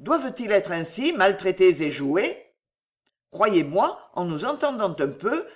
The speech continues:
nous pourrions lui donner assez d'embarras. Comme votre ami, je vous dois mes meilleurs conseils et je vous aiderai volontiers de toutes mes forces à prendre de ce mauvais roi une vengeance éclatante. Car enfin,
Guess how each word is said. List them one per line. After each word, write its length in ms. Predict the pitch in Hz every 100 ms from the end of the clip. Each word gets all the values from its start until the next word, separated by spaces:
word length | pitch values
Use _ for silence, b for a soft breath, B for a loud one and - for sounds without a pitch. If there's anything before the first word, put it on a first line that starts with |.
| -
nous 120 | 170
pourrions 380 | 170 269 277 285
lui 160 | 208 170
donner 260 | 160 185
assez 360 | 294 220 - 269
d'embarras. 680 | 262 208 156 123 123 139 _ _ _ _ _ _ _ _ _ _ _
Comme 220 | 262 302
votre 260 | 247 220 160
ami, 400 | 147 170 294 B B
je 140 | -
vous 140 | 196 185
dois 220 | 151 269
mes 120 | 277
meilleurs 380 | 165 226 269 -
conseils 580 | 175 160 - 165 247 339 B B
et 100 | 185
je 100 | 180
vous 220 | 151 151
aiderai 320 | 247 269 180
volontiers 580 | 135 240 262 180 - -
de 120 | 208
toutes 320 | 160 285 302 233
mes 120 | 180
forces 480 | - 175 262 - - B B -
à 80 |
prendre 420 | 190 - 294 233 175
de 100 | 156
ce 140 | 165
mauvais 360 | 139 220 240 170
roi 300 | 147 233 311
une 160 | 185
vengeance 560 | 143 202 180 226 320 226
éclatante. 760 | - 180 - 135 120 135 - 147 _ _ _ _ _ _ _ _
Car 180 | 262 175
enfin, 420 | 160 - 180 262